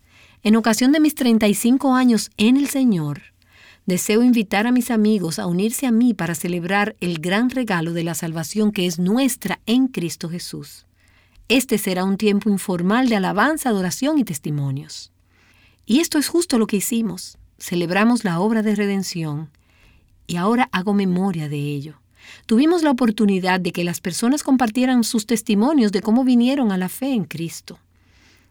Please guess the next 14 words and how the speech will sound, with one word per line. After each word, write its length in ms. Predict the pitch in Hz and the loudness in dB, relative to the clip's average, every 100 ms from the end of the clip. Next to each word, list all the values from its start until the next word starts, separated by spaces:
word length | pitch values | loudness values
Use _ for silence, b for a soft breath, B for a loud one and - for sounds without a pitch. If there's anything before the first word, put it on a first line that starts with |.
| _ | _
Y 140 | 294 330 | 2 4
al 120 | 202 | 2
final 300 | 208 190 240 | 2 2 2
de 80 | 320 | 4
la 60 | |
invitación 540 | 311 269 240 220 170 165 | 4 4 2 0 0 0
escribí: 600 | 156 170 170 151 143 - _ | -2 -4 -2 -2 -6 -14 _
"Trae 240 | 185 208 | 0 4
un 140 | 254 220 | 4 4
postre 600 | 262 294 285 - 269 269 _ - | 2 2 0 -4 -6 -6 _ -4
o 120 | 185 | 0
merienda 600 | 175 170 226 294 240 185 | 0 2 2 4 2 0
para 300 | - 233 240 | -2 -2 -2
compartir. 580 | 190 180 151 147 147 | -4 -4 -6 -8 -8